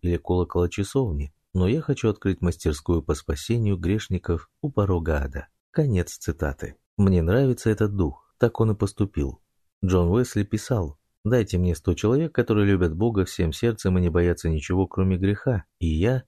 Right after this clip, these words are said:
переверну мир". Конец цитаты. Джим Эллиот, мученик из Эквадора, был замечательным молодым человеком. Однажды он читал послание к евреям, первую главу, стих семь, и дошел до слов: "Ты творишь служителями своими пламенеющий огонь".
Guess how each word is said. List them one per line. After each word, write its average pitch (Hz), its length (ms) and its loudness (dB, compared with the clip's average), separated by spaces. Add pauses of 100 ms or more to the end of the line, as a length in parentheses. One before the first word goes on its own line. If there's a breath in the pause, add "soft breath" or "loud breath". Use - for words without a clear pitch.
(260)
переверну 110 520 0
мир". 73 320 -4 (260)
Конец 117 440 0
цитаты. - 600 -6 (420)
Джим 147 220 2
Эллиот, 104 320 2
мученик 85 480 -2
из 80 120 0
Эквадора, 85 600 -2 (140)
был 127 220 0
замечательным 117 680 -2
молодым 107 380 0
человеком. 82 680 -2 (140)
Однажды 101 480 0
он 95 120 2
читал 90 380 0
послание 87 500 0
к - 100 -12
евреям, 87 380 0
первую 82 320 0
главу, 98 460 -2 (140)
стих - 280 -4
семь, 76 320 -4 (240)
и 90 80 -2
дошел 87 400 0
до 80 120 -2
слов: 101 300 0
"Ты 95 120 0
творишь 92 380 0
служителями 92 600 0
своими 90 420 0
пламенеющий 87 720 -2
огонь". 98 360 0